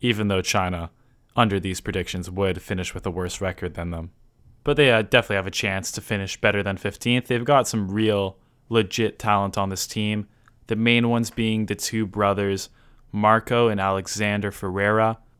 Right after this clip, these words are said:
Alexander Ferreira was one of the biggest reasons why the Polish club Zawiercie did as well as they did this season, coming in fourth place. If you've been a fan of the podcast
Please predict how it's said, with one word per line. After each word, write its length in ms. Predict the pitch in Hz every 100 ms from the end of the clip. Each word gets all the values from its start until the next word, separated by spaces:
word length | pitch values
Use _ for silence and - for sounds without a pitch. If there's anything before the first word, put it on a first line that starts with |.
| _ 117
Alexander 560 | 110 98 101 107 104
Ferreira 600 | - 107 104 104 104 104
was 240 | 110 104 107
one 140 | 113
of 60 | 110
the 80 |
biggest 500 | 101 127 123 123 -
reasons 580 | 113 113 107 98 92 - - _ _ -
why 220 | 110 101
the 100 | 101
Polish 360 | - 104 98 -
club 320 | - 101 90
Zawiercie 800 | 95 110 92 98 98 - 104 95 _ -
did 340 | 127 123 107
as 200 | - 104
well 200 | 104 104
as 100 | 101
they 120 | 104 95
did 240 | 107 98
this 160 | 107 -
season, 400 | 107 101 104 95
coming 260 | 107 101
in 100 | 98
fourth 360 | - 107 104 -
place. 360 | 101 95 - - _ _ _ -
If 120 | 110
you've 140 | 123 143
been 140 | 139
a 80 | 123
fan 240 | 127 110
of 40 | 104
the 60 |
podcast 720 | - 101 95 104 92 92 -